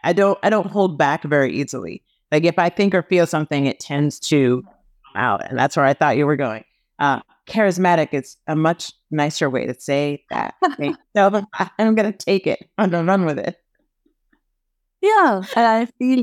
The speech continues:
Speaker 2: you are in this place where you really do what you love. And I would love to ask you, just, um, not only focusing on your chart,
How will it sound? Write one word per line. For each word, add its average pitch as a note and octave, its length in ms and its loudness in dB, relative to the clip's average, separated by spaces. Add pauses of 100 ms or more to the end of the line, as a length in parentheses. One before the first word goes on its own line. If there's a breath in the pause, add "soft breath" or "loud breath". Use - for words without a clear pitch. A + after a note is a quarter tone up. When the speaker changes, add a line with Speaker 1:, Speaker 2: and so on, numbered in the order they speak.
Speaker 2:
you A3+ 240 2
are A3+ 320 4
in G#3 280 2
this A3 260 0
place G3+ 520 2
where F#3+ 120 2
you F#3 200 0
really G3 340 2
do G3+ 220 0
what F#3+ 300 -2
you F3+ 60 0
love. F3+ 480 0
And F3+ 200 -2 (440)
I G#3+ 100 2
would C4 140 4
love A#3+ 220 2
to - 180 2
ask A#3 440 0
you, G3 220 0
just, - 460 -6 (540)
um, G3 640 2 (460)
not G#3 180 4
only A3+ 280 4
focusing G3+ 580 0
on G3 100 0
your F3+ 120 -2
chart, A3 640 -2